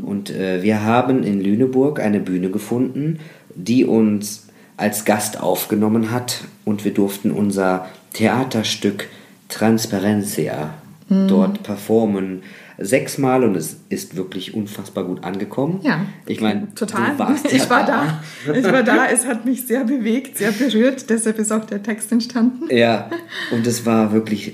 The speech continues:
Speaker 1: wahnsinnig emotional und nah an uns allen dran. Deswegen hatte es sehr viele Höhen und Tiefen, aber immer im positiven Sinne.
Speaker 2: Mhm.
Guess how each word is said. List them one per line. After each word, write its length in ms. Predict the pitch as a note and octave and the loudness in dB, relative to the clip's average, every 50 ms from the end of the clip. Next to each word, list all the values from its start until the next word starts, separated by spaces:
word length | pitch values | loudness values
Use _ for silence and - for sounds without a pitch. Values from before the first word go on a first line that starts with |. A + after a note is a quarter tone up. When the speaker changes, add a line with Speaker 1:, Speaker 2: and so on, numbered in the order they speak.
| - | -6
Speaker 1:
wahnsinnig 680 | F2+ F#2 G#2 G2+ G#2+ A2+ A2+ A2 G#2+ G2+ G2+ G2 - - G2+ | -2 0 0 2 2 2 2 2 2 2 2 0 -2 -2 0
emotional 720 | G#2 G#2 G#2 G2 G2+ - G2 F#2 F2+ F2+ F2+ F#2 G2 G2 | 2 2 2 0 0 -2 -2 0 0 2 2 2 2 2
und 260 | E2 E2+ F2 - - - - - - | 0 0 -2 -6 -10 -14 -14 -10 -6
nah 520 | F2+ F#2 F#2+ F#2+ G2+ G#2 G#2 - - - - | -4 -2 0 2 2 2 2 0 -2 -6 -6
an 180 | - G2 G2+ - | -4 -4 -2 -2
uns 320 | - A2+ F#2+ E2 - - - | 0 -2 -2 -2 -4 -4 -4
allen 280 | F2+ F#2 G#2 A2+ A2+ G2+ | -2 0 2 2 2 2
dran. 260 | F#2+ D#2+ E2 E2+ F2 | 0 -2 -2 -4 -4
Deswegen 720 | F2 - - - F#2 F#2 F#2+ G2 G2 F#2+ F#2 - - - - - - - | -6 -6 -2 -2 0 0 0 -2 -2 -4 -4 -6 -8 -10 -14 -14 -10 -6
hatte 280 | - C#3+ D#3 D#3 D3+ | -4 -2 0 2 2
es 180 | B2 A#2+ A#2+ - | 2 2 2 2
sehr 100 | A#2+ A#2 | 2 2
viele 260 | A#2 - A2 A2 G#2 | 2 2 2 2 4
Höhen 220 | G#2+ A#2+ B2 A#2+ A2 | 4 6 4 6 4
und 160 | G2 F#2+ - | 2 0 -2
Tiefen, 380 | - A#2 A#2+ B2 - - A#2+ | -2 -2 -2 -2 -2 -2 -2
aber 480 | G2 F#2 G2+ G#2 F#2 F2+ - - - - - - | 0 2 2 2 2 0 -2 -6 -14 -20 -10 -6
immer 300 | - B2 B2 A#2 G#2+ E2+ | -4 -2 0 0 0 0
im 100 | F2+ F#2 | -2 -4
positiven 600 | F2 - A2 A2 G#2 F#2+ D#2+ D#2 - E2 D#2+ E2+ E2 | -2 -2 -2 0 -2 -2 -6 -8 -8 -10 -10 -10 -8
Sinne. 440 | E2+ G2+ A2+ G#2 E2+ E2+ G2 C3 - - - - - - - | -4 -2 -2 -2 -2 -2 -4 -6 -8 -12 -18 -20 -20 -8 -2
Speaker 2:
Mhm. 480 | G#3 G3 G3+ G3 F#3+ F#3 F#3+ G3+ G#3 G#3+ | 2 4 4 4 4 4 2 2 0 -2